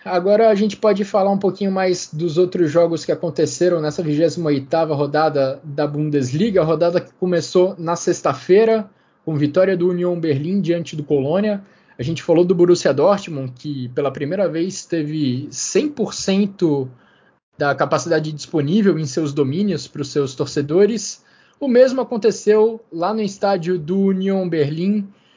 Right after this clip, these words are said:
Pela primeira vez desde o começo da pandemia, o estádio do Union Berlin teve cem por cento da ocupação liberada. E nesse caso, o Union Berlin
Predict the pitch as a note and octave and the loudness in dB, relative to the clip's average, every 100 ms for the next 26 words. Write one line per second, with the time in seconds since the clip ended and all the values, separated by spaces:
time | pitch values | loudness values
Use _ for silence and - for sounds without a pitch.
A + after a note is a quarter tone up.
0 | _ - D3+ D#3+ D3+ F#3+ F3+ E3 E3 C#3+ | _ -4 -2 -2 -2 0 0 0 -2 -2
1 | D3 E3 E3+ F3+ D#3+ D#3+ - D#3 E3 - | 0 0 0 -2 -4 -6 -6 -2 -2 -2
2 | E3+ D#3+ D3 C#3+ F#3 F#3 D3 C3 - - | -6 -4 -4 -2 0 2 0 -4 -14 -8
3 | D3 C#3+ - D#3+ D#3 D#3 D3+ D3+ D#3 D#3 | -4 -4 -2 0 0 0 0 0 0 -2
4 | D3+ C#3+ C#3+ D#3 D#3 C#3+ - _ - D3 | 2 2 0 -2 -4 -6 -8 _ -2 -2
5 | C#3+ - F3+ F#3 C#3 - D#3+ D#3+ D#3 D3 | -2 -4 -6 -4 -6 -4 -6 -4 -2 2
6 | D3+ D3 - D3 D#3 C#3+ C3+ B2+ C3+ E3 | 2 0 -4 -6 -4 -4 -2 0 2 2
7 | F3+ F#3+ F#3 _ _ _ _ - C3+ D3 | 0 -2 -4 _ _ _ _ -14 -4 -2
8 | - D3 D3 D3+ D#3+ D#3+ D#3 D#3 D#3 D#3 | -2 -2 0 0 0 0 0 0 -2 0
9 | D3+ D3 D3 D3+ E3 D3+ B2 | 2 2 0 -4 -4 -4 -6